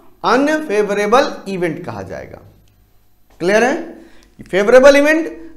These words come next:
the event which has to find out the probability। Clear है? और unfavorable event, जैसे हमारे पास कोई भी एक डाई थ्रो किया,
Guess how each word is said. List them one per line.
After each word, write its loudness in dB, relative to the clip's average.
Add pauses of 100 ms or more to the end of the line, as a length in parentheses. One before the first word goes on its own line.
the 6
event -2
which -4
has 2
to -6
find -2
out 0
the 6 (600)
probability। -2 (1300)
Clear 0
है? -6 (260)
और 4
unfavorable 6
event, 0 (1500)
जैसे 2
हमारे 4
पास 2 (1700)
कोई 8
भी 0
एक -2
डाई 6
थ्रो 0
किया, 0